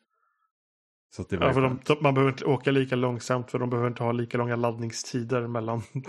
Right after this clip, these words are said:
Speaker 1: Nej, förmo-, förmodligen. Så jag
Speaker 2: Alltså,
Speaker 1: älskar
Speaker 2: jag
Speaker 1: verkligen
Speaker 2: älskar
Speaker 1: Wind
Speaker 2: hur,
Speaker 1: Waker.
Speaker 2: hur, hur Nintendo liksom tänkte igenom laddningstider på GameCube.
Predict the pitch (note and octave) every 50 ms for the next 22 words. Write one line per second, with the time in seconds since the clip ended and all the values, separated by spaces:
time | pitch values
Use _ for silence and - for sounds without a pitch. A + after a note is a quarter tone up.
0 | - - - G2+ G2 G2 G2 G2+ G2 F#2 F2 - G#2+ G2 F2 E2 A2 A2+ - -
1 | - A2+ G2+ G2 F#2 F2+ F2 F2+ F#2 F#2 F#2 G#2 - _ _ _ _ - - -
2 | _ - G2 F2 F3 - - G3 F#3+ E3+ C3+ - - F2+ F2+ F3 E3+ E3 D#3 C#3
3 | C3 - - D#3+ E3 - - C#3 E3+ D#3+ C#3+ C#3 C#3 C#3 C#3 - E3+ C3+ B2+ B2+
4 | C3+ C3+ C3 A#2+ - - C3 A#2 A2+ - - - B2 A#2 A#2 - C#3+ C3 B2 A#2
5 | A2+ A#2 A2 B2 B2 A#2+ A#2 A#2 A#2 A#2 - - - - C3+ B2 B2 A#2+ C3 C3
6 | B2+ C3 - A#2+ A#2+ A#2+ A#2 A2+ - - C3 C3 B2+ -